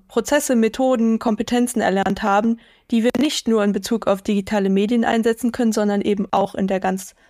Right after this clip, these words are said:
realen, analogen Welt. So, ähm, wie sagt man, Lexikon-Eintrag, Ende. <laughs>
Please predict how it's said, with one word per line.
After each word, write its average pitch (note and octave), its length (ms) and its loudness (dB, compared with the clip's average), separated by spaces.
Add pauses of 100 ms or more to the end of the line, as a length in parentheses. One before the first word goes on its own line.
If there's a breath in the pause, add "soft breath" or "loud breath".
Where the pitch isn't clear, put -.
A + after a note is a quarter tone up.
(140 soft breath)
realen, F#3+ 440 2
analogen F#3+ 580 -2
Welt. F3+ 360 0 (400 soft breath)
So, F#3+ 320 -4 (500)
ähm, F#3 460 -2 (720)
wie G#3+ 80 -2
sagt A3+ 220 2
man, G#3 120 2
Lexikon-Eintrag, G#3 1000 -2
Ende. F#3+ 420 -2
<laughs> - 80 -20